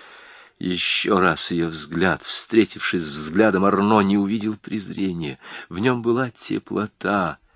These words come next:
которую она больше уже не надеялась увидеть.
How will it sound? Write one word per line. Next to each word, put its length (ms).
которую 480
она 380
больше 440
уже 280
не 140
надеялась 760
увидеть. 540